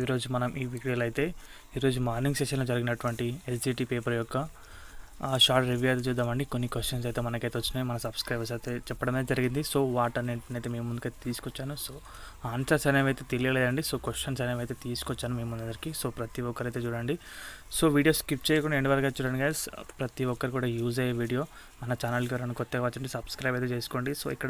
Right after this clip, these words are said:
చూస్తే కనుక ఫస్ట్ వచ్చేసి చట్టం ముందు అందరూ సమానమే అనే భావన కల్పించిన సవరణ ఇది. చట్ట సవరణకు సంబంధించి ఒక క్వశ్చన్ అయితే రావడమే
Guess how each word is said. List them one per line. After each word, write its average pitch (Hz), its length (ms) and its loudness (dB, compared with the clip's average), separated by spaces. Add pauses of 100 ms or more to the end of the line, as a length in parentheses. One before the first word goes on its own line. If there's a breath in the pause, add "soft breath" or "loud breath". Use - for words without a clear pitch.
చూస్తే 123 440 -2
కనుక 120 180 -2 (140)
ఫస్ట్ 135 320 -2
వచ్చేసి 127 340 -4 (720 loud breath)
చట్టం 156 320 2
ముందు 156 220 4 (180)
అందరూ 127 320 2
సమానమే 123 440 4
అనే 117 120 -2 (100)
భావన 113 240 0 (500 loud breath)
కల్పించిన 131 480 2 (380)
సవరణ 131 400 6
ఇది. 117 180 -2
చట్ట 120 240 0
సవరణకు 120 380 0
సంబంధించి 117 460 -2 (160)
ఒక 123 120 -4
క్వశ్చన్ 123 240 -4
అయితే 123 140 -2
రావడమే 117 220 2